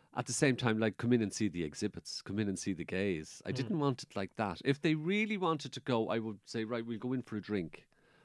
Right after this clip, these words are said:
Speaker 1: But it wouldn't be a, a gang, a gang of them going. Um, it might just go for one person. We'd have a drink, and you'd have one drink and say, "Right, let's go somewhere else." Because I just wanted them to see it was a normal pub, but I didn't want them to sort of come in. I didn't want the other people in the pub to be like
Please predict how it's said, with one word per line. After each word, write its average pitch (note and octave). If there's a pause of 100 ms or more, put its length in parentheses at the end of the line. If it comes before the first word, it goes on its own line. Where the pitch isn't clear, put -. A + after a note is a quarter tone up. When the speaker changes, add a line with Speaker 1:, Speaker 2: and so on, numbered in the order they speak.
Speaker 1:
But G#2+
it A2+
wouldn't F3
be D3
a, A2+ (260)
a -
gang, A2+ (440)
a F#2
gang A2+
of G#2
them F2+
going. D#2 (540)
Um, G2
it G2+
might G#2
just -
go F2+
for F#2+
one G2
person. E2+
We'd E2+
have F2+
a F2+
drink, E2+
and E2
you'd E2+
have F2+
one G#2
drink E2+
and E2
say, F2+
"Right, F#2+
let's -
go E2+
somewhere F2+
else." F2+ (300)
Because G2+
I A#2
just -
wanted D#3
them G#2+
to -
see G#2+
it F#2+
was F2+
a F2+
normal F2+
pub, F#2 (280)
but G#2+
I G#2
didn't C3
want A2+
them F#2+
to -
sort F#2+
of F2+ (220)
come G2+
in. F2+
I F2+
didn't A#2
want G#2+
the F#2+
other G#2
people F#2+
in E2+
the -
pub F2+
to -
be F2
like D#2+